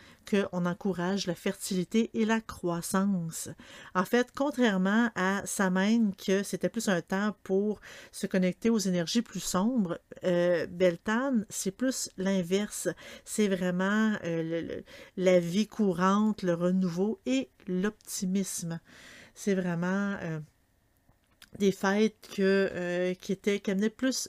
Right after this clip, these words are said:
la joie, même les druides qui fêtaient un rit-, qui faisaient un rituel plus avec des feux. En fait, deux feux étaient allumés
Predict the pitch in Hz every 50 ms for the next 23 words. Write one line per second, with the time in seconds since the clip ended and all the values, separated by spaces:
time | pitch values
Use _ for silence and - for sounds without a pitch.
0 | - - 196 190 180 180 175 180 190 180 190 185 202 226 220 196 202 214 226 233
1 | 226 214 - - 190 196 196 202 208 202 - 190 180 196 175 175 175 196 220 233
2 | 214 185 185 180 - - - - - - - - - 233 233 - - - 190 180
3 | 175 - - 202 202 208 208 208 208 - - 180 180 175 170 170 170 170 165 175
4 | 180 - - - - 190 175 175 196 208 208 196 185 180 185 185 - - - 196
5 | 196 208 208 196 190 - - 208 214 208 - - - - - - - - - -
6 | 202 196 180 165 190 196 190 190 180 175 190 185 175 - - - 180 247 285 285
7 | - 180 208 - 226 - - _ - _ _ _ _ _ _ _ _ _ _ _
8 | _ - 185 214 247 247 226 - - 254 262 254 - - 196 185 - - 208 202
9 | 208 - - 190 190 185 185 185 180 175 175 180 196 220 240 247